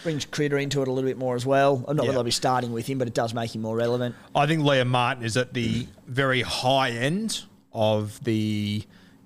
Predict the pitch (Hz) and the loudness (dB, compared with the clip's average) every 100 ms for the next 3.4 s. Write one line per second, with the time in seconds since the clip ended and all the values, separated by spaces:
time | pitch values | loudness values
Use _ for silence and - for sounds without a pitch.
0 | _ - 131 117 107 98 101 101 95 98 | _ -2 0 0 -2 -2 -2 -2 -2 -2
1 | 95 101 101 101 95 95 - - - - | -2 -2 0 0 -2 -8 -8 -10 -12 -14
2 | 107 - 113 117 - 131 123 - - _ | -12 -10 -8 -10 -10 -6 -6 -6 -20 _
3 | _ _ 95 82 | _ _ -14 -14